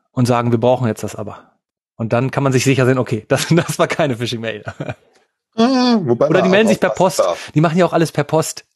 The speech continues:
Speaker 1: <laughs> Ich habe letztens wieder einen riesen Brief. Ich bin online angemeldet,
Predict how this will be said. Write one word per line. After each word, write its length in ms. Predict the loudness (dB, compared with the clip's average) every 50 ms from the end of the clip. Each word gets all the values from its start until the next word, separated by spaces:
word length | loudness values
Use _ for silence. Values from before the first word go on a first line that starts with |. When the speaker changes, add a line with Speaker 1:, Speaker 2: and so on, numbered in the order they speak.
| -8 -4 -2
Speaker 1:
<laughs> 240 | 0 0 0 0 0
Ich 80 | 0 -2
habe 280 | 0 0 2 0 2 0
letztens 360 | 0 -4 -4 -8 -10 -8 -6
wieder 260 | -2 0 0 0 0 -2 -6 -8 -8 -6 -6
einen 140 | -4 -4
riesen 540 | -2 -2 -2 -2 -2 0 0 0 0 0 0
Brief. 340 | 0 2 2 2 2 0 -4 -8 -8 -6 -4 -4 0
Ich 140 | 0 -2 0
bin 160 | 0 -2 0
online 420 | 2 0 2 2 2 2 2 0 0
angemeldet, 800 | 0 0 2 2 2 2 2 2 2 2 0 -2 -4 -8 _